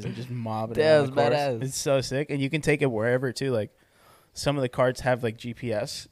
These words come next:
Speaker 1: And so,
Speaker 2: Yeah.
Speaker 1: like, if you get too close to a green or you get too close to a hazard area, it locks the cart, <clears throat>
Speaker 2: Mm-hmm.
Speaker 1: and then you gotta reverse out. But the bikes don't have it, so you can just fucking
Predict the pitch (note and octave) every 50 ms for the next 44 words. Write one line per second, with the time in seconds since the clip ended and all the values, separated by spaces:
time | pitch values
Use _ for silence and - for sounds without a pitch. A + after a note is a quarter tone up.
0 | _ - G#2+ G#2+ A2+ A#2+ A#2 A2 A2+ A2 G#2+ - - _ _ _ - A2+ - A#2
1 | B2+ A#2+ - - B2 - - B2+ A2+ - - A#2 G#2+ G#2+ B2 C#3 C#3+ D3+ D#3 D3
2 | C3+ B2 A#2+ B2 - - - A2 - - A#2+ G#2+ - A2 G#2 - C3 B2+ B2+ B2+
3 | C3 B2 B2 A#2+ A#2+ A#2 A#2+ A#2 - - B2 B2 A#2 A#2 G#2+ G#2 - - - A2
4 | - - A2+ - - - - - D3+ A#2 A2+ A2 - A2 - - A2 G#2+ G#2 G#2
5 | A2+ - - F#2+ G#2 - G#2 G#2+ G#2+ - - A2 A2+ C3+ - - _ _ _ _
6 | _ _ _ _ - A#2+ - G#2+ F#2 G2+ G#2 - - - G#2+ G#2+ A#2+ G2 G#2 G#2
7 | A#2+ - - - A#2 A2 - A#2+ G#2 F2+ - - - _ _ - _ - A2 -
8 | - A2 G#2 G2+